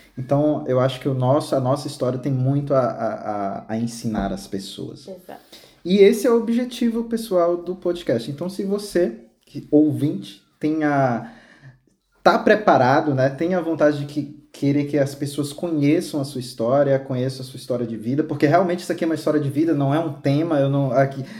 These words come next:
Speaker 1: é, é
Speaker 2: Não,
Speaker 1: justa-,
Speaker 2: cem por cento
Speaker 1: é,
Speaker 2: isso.
Speaker 1: cem por cento a
Speaker 2: <laughs>
Speaker 1: conversa é dentro da história da pessoa. Então, é, eu tô aberto, vocês podem mandar mensagem também lá no Instagram, no arroba Anderson Valci, é, ou lá no LinkedIn também.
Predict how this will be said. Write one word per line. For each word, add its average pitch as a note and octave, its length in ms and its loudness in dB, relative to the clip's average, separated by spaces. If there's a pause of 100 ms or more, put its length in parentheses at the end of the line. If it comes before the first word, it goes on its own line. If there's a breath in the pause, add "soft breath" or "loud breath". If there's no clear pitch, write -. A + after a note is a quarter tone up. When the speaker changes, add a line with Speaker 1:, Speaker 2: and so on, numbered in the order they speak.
(200 loud breath)
Speaker 1:
é, C3 440 6
é C3 40 0
Speaker 2:
Não, A3 220 -2
Speaker 1:
justa-, G#3+ 160 -2
Speaker 2:
cem G#3 160 -2
por D4 160 -6
cento A#3+ 260 -2
Speaker 1:
é, E3+ 160 10
Speaker 2:
isso. - 120 2
Speaker 1:
cem F#3+ 200 10
por G#3 140 2
cento F#3+ 320 6
a G3+ 80 6
Speaker 2:
<laughs> - 0 -
Speaker 1:
conversa F3+ 680 2
é F3+ 160 6
dentro F3 400 -2
da E3 100 4
história D3 340 0
da C#3 120 2
pessoa. C#3+ 360 -4
Então, C3 400 -2 (520 loud breath)
é, B2+ 360 6
eu B2 140 0
tô D#3+ 80 6
aberto, C#3+ 500 4
vocês D3 200 -8
podem D3 600 2 (720)
mandar B2+ 280 6
mensagem C3 440 2
também B2 200 -2
lá A#2+ 120 0
no A#2+ 80 -2
Instagram, C3 460 -2
no B2 140 -2
arroba A#2 260 -2
Anderson A#2 320 -2
Valci, F3+ 580 0 (320 loud breath)
é, A#2+ 280 4
ou C#3+ 280 4
lá B2 200 4
no A#2+ 160 0
LinkedIn A#2+ 380 -4
também. E3+ 420 -2